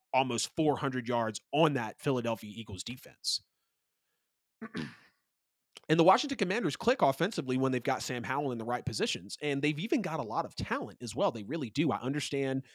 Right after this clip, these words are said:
Montez Sweat, Chase Young gone, so those are gonna be some big holes to fill, and they'll probably make a lot of free agency offseason and draft moves to supplement that. But the Commanders need to cut the turkey with Ron Rivera. Ron Rivera, when he came over, I, I love the fact that he was able to beat the odds,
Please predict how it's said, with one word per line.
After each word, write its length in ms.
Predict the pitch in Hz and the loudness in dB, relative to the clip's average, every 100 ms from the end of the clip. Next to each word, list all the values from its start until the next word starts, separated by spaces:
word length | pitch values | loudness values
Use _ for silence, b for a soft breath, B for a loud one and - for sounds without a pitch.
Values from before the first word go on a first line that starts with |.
| B - | B -2
Montez 440 | 117 131 135 123 | 0 2 0 -2
Sweat, 320 | - 123 120 | -6 -10 -10
Chase 320 | - 127 123 | -4 -4 -2
Young 180 | 123 120 | -4 -4
gone, 220 | 117 123 | -2 -2
so 100 | 131 | -2
those 240 | 120 139 175 | 0 0 2
are 40 | |
gonna 120 | 190 | 0
be 100 | 175 | -2
some 180 | 175 151 | -4 -2
big 220 | 127 135 | 2 2
holes 520 | 139 127 131 143 135 - | 2 -2 0 -2 -4 -6
to 100 | 120 | -8
fill, 460 | - 113 131 156 - b b b | -4 -2 0 0 -4 b b b
and 200 | 110 104 | -4 0
they'll 120 | 123 | 0
probably 200 | 131 131 | 2 2
make 140 | 127 - | 0 -2
a 60 | |
lot 160 | 120 113 | 0 -2
of 60 | - | -2
free 200 | 135 123 | 0 0
agency 360 | 127 127 123 | -2 -4 -4
offseason 460 | 117 117 - 123 117 | -2 -2 -2 -6 -6
and 120 | 104 | -8
draft 320 | 104 117 - | -6 -6 -4
moves 260 | 131 127 - | -2 -2 -4
to 100 | 113 | -6
supplement 500 | - 110 135 147 151 | -6 -4 -4 -4 -2
that. 240 | 165 165 _ _ _ _ - | 0 0 _ _ _ _ -2
But 200 | 139 139 | 0 2
the 80 | 143 | 0
Commanders 360 | - 190 185 151 | 0 2 2 2
need 100 | 131 | -2
to 60 | |
cut 180 | - 117 | -2 -6
the 60 | 104 | -6
turkey 280 | 107 101 | -8 -6
with 120 | 98 95 | -8 -6
Ron 180 | 95 | -8
Rivera. 340 | 92 82 82 82 | -8 -12 -14 -8
Ron 240 | 131 170 254 | 2 4 6
Rivera, 340 | 240 196 202 | 4 6 6
when 140 | 170 143 | 4 0
he 160 | 208 | -4
came 280 | 220 202 180 - | -2 0 0 0
over, 380 | 139 151 160 - | 0 2 2 2
I, 100 | 131 | 0
I 100 | 135 | 2
love 340 | 143 123 135 147 | 0 0 -2 0
the 80 | 143 | -2
fact 340 | - 117 127 | 0 0 -2
that 100 | 107 | -4
he 100 | 123 | -4
was 100 | 117 | -4
able 160 | 120 113 | -6 -8
to 60 | - | -6
beat 180 | 120 - | -6 -4
the 80 | |
odds, 460 | - 104 107 110 - | -2 0 0 -2 -8